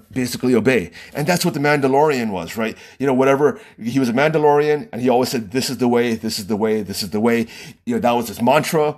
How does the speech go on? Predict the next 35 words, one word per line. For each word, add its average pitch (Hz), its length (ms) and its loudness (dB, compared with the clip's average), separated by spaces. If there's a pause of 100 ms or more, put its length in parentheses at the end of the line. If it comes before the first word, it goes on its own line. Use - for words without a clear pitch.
(420)
And - 120 -8
he 143 60 0
wasn't 131 260 0
gonna 123 240 0
even 127 200 0
take - 200 2
off 123 140 2
his 113 140 -6
helmet. 180 320 0
He 131 100 -6
couldn't 156 180 -4
even 135 160 -2
take 151 200 -4
off 139 140 0
his 120 120 -8
helmet, 139 340 -4 (240)
I 117 80 -2
guess, 117 200 -4
to 107 80 -6
shower, 190 640 2 (320)
but 120 100 -4
maybe 156 200 -4
to - 200 -14
eat 147 160 -6
he 170 120 -2
can 170 320 2
or 147 60 0
something 160 300 -4
like 165 140 -4
that. 165 380 0 (720)
But 131 120 2
all 165 120 6
of 147 80 -2
a 151 60 -4
sudden, 156 460 -2